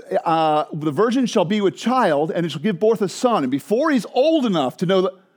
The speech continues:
does anybody know, anybody heard that? What, what did I say? The virgin will what? Be with child. Isaiah said that to King Uzzah. You can sit down. He was not talking just about King Uzzah in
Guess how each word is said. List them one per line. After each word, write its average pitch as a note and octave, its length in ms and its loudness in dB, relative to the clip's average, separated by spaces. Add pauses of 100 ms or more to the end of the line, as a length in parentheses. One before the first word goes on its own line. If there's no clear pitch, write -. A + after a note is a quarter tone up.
(440)
does D#3+ 120 -6
anybody A#3+ 280 2
know, B3 140 2 (100)
anybody G#3+ 280 0
heard G#3+ 180 2
that? B3 200 0 (400)
What, F#3+ 280 -4
what F#3 120 -2
did A#3+ 80 2
I A#3+ 40 0
say? A#3 140 -4
The F#3 100 0
virgin F#3+ 360 0
will F3 80 -2
what? E3+ 220 -2 (1200)
Be G#3+ 240 2
with G#3 240 2
child. G3 480 0 (760)
Isaiah B3 440 2
said B3+ 300 -2
that G#3+ 120 -2
to F#3 60 -14
King F#3+ 180 -2
Uzzah. C#3 220 -2
You B2 100 -2
can C#3 100 -8
sit C#3 180 -10
down. C3+ 300 -2 (400)
He C#4 160 4
was C4 180 2
not C#4 280 2
talking B3+ 520 2
just B3+ 320 0
about G3 280 0
King A#3 240 2
Uzzah G3+ 500 2
in E3+ 320 0